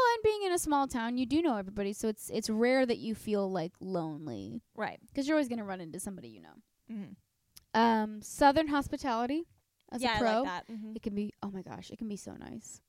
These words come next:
Speaker 1: It can get annoying, but it's almost
Speaker 2: It's
Speaker 1: never
Speaker 2: nice.
Speaker 1: bad. It's always like,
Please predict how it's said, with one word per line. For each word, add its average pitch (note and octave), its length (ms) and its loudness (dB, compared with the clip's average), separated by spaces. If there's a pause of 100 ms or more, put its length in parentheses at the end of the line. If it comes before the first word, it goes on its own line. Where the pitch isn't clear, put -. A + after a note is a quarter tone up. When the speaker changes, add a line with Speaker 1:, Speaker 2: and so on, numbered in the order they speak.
Speaker 1:
It D4 60 -4
can E4+ 120 0
get D#4+ 120 4
annoying, G3+ 580 0 (480)
but A3 140 4
it's A#3 120 2
almost C4+ 260 4
Speaker 2:
It's B3 40 -2
Speaker 1:
never G#3+ 200 0
Speaker 2:
nice. F#3+ 80 -8
Speaker 1:
bad. F3 480 -8 (420)
It's - 160 -6
always A3 300 0
like, G#3 180 -8